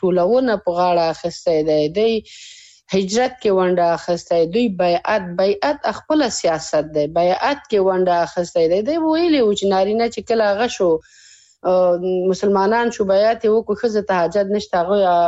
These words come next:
باید مامور دي چې د هغوی خبره ومني. نه، دوی ته خپ-، خپله رجوع شوی دی، دوی خپله د ځان، آه، بیعت یې کړی دی. دا بیا څنګه شو؟ دا د اسلام سره موافق شو که مغایرت شو؟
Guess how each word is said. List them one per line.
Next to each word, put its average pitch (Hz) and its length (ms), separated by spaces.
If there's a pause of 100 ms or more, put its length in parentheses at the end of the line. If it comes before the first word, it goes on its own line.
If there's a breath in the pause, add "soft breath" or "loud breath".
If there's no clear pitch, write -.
باید 185 300 (140)
مامور 180 400
دي 185 140
چې - 200
د 165 40
هغوی 160 300
خبره 180 380
ومني. 160 420
نه، 277 260
دوی 277 220
ته 226 160
خپ-، 202 500
خپله 311 360 (1300 loud breath)
رجوع 220 320
شوی 247 320
دی، 185 220
دوی 247 160 (100)
خپله 311 380
د 196 120 (160)
ځان، 277 220 (380)
آه، - 440 (200)
بیعت 190 600
یې 247 180
کړی 170 260
دی. 160 120
دا 240 220
بیا 220 220
څنګه 262 360
شو؟ 180 200
دا 214 180 (540)
د 170 40
اسلام 233 480
سره 208 380
موافق 180 500
شو - 160
که - 140
مغایرت 160 640
شو؟ - 140